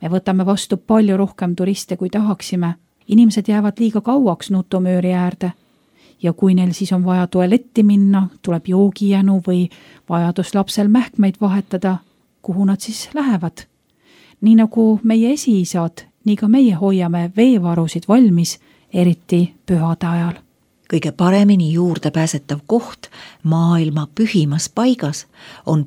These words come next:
Speaker 2: pilku püüdvalt atraktiivne ka vaimulikust küljest. Paljud juudi noored on otsimas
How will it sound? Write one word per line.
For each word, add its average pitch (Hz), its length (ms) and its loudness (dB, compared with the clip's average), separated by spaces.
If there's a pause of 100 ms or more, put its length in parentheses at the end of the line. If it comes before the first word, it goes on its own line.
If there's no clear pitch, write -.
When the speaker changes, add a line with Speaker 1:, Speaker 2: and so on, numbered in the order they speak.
Speaker 2:
pilku 202 500 -4
püüdvalt 156 720 -2
atraktiivne 160 920 -2 (220)
ka 156 160 -6
vaimulikust 165 680 0
küljest. 147 520 -2 (280)
Paljud 165 420 0
juudi 185 360 -4
noored 170 460 -2
on 156 140 -4
otsimas 135 520 -6